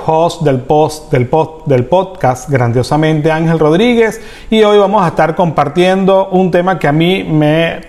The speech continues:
gusti-, me, me gusta muchísimo. Y lo he denominado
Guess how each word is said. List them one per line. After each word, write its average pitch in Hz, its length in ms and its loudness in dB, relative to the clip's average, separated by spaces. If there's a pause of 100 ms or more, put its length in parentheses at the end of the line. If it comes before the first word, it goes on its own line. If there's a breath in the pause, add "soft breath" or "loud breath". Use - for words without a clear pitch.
(100)
gusti-, 160 380 0
me, 151 240 2
me 151 280 0
gusta 202 260 2
muchísimo. 180 580 -2 (640 loud breath)
Y 156 80 2
lo 170 120 4
he 196 40 4
denominado 185 720 0